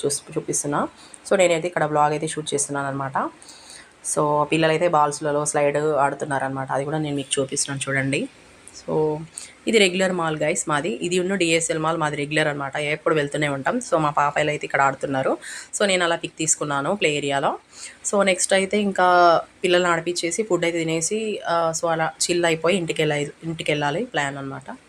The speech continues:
So ఇక్కడైతే పిల్లలు అయితే ఆడుతున్నారు. So పిల్లల్ని ఆడిపించేసుకొని నెక్స్ట్ అయితే మళ్ళీ, so,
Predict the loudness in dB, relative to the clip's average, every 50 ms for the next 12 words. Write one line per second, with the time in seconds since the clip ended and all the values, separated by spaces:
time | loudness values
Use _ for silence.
0 | -6 0 2 2 2 2 -2 -2 -2 -2 -2 0 0 2 2 2 2 2 2 2
1 | 0 0 -2 -2 0 0 0 2 2 0 0 -2 -10 -16 -16 -16 -20 -20 -20 -20
2 | -20 -14 -8 -4 -2 0 2 4 4 4 4 4 2 2 0 0 -2 -2 0 0
3 | 0 0 0 -2 -2 0 2 2 2 2 2 0 0 0 0 2 2 2 2 2
4 | 2 2 2 0 -2 -8 -16 -16 -14 -14 -14 -14 -18 -20 -20 -20 -20 -20 -20 -20
5 | -20 -20 -20 -20 -20 -20 -20 -20 -18 -18 -18 -8 -4 0 4 6